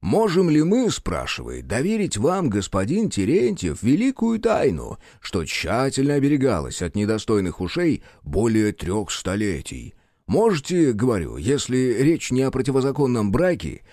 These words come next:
уклонении от воинской повинности или присвоении себе чужого имени и состояния. По этим преступлениям срок давности не установлен. Так что долг меня обяжет преступников к ответу призвать,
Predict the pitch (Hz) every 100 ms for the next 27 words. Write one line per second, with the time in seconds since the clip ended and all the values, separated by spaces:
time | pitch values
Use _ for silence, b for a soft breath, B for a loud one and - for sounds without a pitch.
0 | b - 117 139 147 143 127 117 107 139
1 | 113 127 120 151 202 123 87 - 64 -
2 | b b 180 190 143 143 131 131 202 185
3 | 160 127 139 160 127 120 135 123 120 190
4 | 185 165 147 156 160 - 127 - 90 65
5 | 52 101 98 - _ _ _ - 127 202
6 | 202 170 160 151 165 175 190 185 175 143
7 | - - 139 156 110 147 160 143 131 135
8 | 131 131 113 107 120 139 85 62 - _
9 | _ _ _ 165 190 147 156 139 90 117
10 | 180 202 165 139 135 113 101 165 135 127
11 | 127 117 165 131 131 117 - 98 - 98
12 | 90 82 92 85 139 -